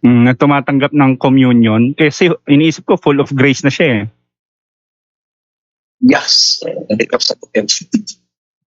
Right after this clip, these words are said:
Speaker 2: So, sig-, kahit na siguro, pagkasama siya, specifically, man yun, basa, at tumatanggap siya. Pero, siguro, pagkasama siya, panahon ng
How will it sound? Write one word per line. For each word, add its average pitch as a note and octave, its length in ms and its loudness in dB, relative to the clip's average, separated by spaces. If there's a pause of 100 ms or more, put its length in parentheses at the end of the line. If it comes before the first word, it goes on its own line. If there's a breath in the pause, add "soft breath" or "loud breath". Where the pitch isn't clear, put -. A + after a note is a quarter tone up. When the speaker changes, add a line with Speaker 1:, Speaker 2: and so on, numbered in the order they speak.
(380)
Speaker 2:
So, D3+ 260 0 (640)
sig-, - 480 -8 (400)
kahit F#3+ 240 -8
na F3 80 -4
siguro, F3+ 400 0 (400)
pagkasama D#3 640 -2
siya, D3+ 240 0 (880)
specifically, - 960 -4
man B2 240 2
yun, B2+ 320 2
basa, A#2+ 560 -2
at A2+ 240 -2 (800)
tumatanggap A2+ 640 -2
siya. - 320 -4
Pero, B2 240 0 (240)
siguro, - 1800 -10
pagkasama - 560 -4
siya, C#3 320 -4
panahon D3 400 -2
ng C#3 220 0